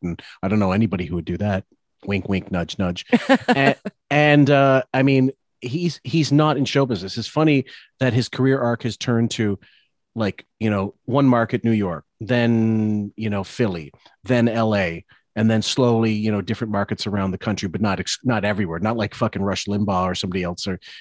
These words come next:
Speaker 1: who had hundreds of markets, literally hundreds. And, um, n-, not that I'm a Rush fan, but I'm saying turns, in terms of radio success, I, he, you know, he's, it's, it remains to be seen who's the actual king of all re-, radio.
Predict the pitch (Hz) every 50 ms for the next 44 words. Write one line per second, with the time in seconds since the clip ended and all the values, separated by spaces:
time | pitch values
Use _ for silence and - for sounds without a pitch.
0 | - - 110 101 92 87 82 - - _ - - - 131 127 123 117 113 - -
1 | 87 104 98 95 92 - - - - - - 104 104 101 92 90 85 85 - -
2 | 101 95 78 76 67 - - - _ - - - - - _ _ _ - 123 123
3 | 120 120 123 123 120 123 120 120 117 113 113 107 104 - _ _ _ _ _ _
4 | - 151 - - _ - - 147 - - 151 127 120 - 123 - 104 104 101 104
5 | 120 120 - - - 92 87 87 85 92 82 - - 113 101 92 95 - - -
6 | 117 113 113 107 - - 113 - - 131 123 113 - 110 87 87 95 110 110 113
7 | 113 113 101 101 - - 90 - - - 92 90 90 - - - - 95 92 92
8 | 95 95 92 - _ _ 85 90 - - 87 90 107 107 95 85 101 104 101 95
9 | 90 92 98 95 95 87 - - - 101 95 - - - - - - 98 87 -
10 | _ - 113 110 110 107 101 - - 87 98 92 - - 117 110 101 92 101 98
11 | 92 - - 92 90 90 87 82 - - 87 82 85 - - - - - - _
12 | - - 127 113 107 104 104 101 98 92 95 90 104 110 107 113 - 120 113 110
13 | 110 110 104 95 87 85 85